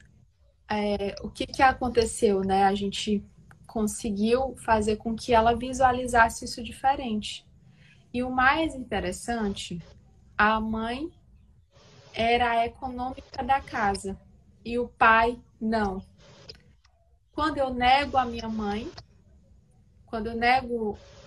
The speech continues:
esses compor-, alguns comportamentos dela, ou eu me afasto ou me aproximo. No caso dela, eu neguei, então eu me afasto disso, é, eu me afasto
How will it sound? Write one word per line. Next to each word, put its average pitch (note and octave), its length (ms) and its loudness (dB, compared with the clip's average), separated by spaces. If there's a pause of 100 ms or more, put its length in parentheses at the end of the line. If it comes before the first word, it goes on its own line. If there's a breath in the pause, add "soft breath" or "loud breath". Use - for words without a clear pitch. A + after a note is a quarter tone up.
(100)
esses G#3 420 -4
compor-, G#3 440 -4
alguns G#3 460 2
comportamentos G3+ 840 -2
dela, G3 460 0 (500 soft breath)
ou B3+ 280 6
eu A#3 140 0
me G#3+ 180 -4
afasto G#3 720 -2
ou B3 80 -8
me A#3+ 60 -2
aproximo. A#3+ 800 -4 (640)
No G3 120 -4
caso F#3+ 440 2
dela, G#3+ 420 0
eu G#3+ 140 -2
neguei, G#3 600 2 (540 soft breath)
então G#3+ 520 2 (140)
eu A3+ 480 0 (200)
me A3 80 0
afasto C#4+ 800 4
disso, B3 640 -8 (800)
é, G3 420 0
eu G#3+ 60 -2
me G#3 100 -2
afasto A3 460 -2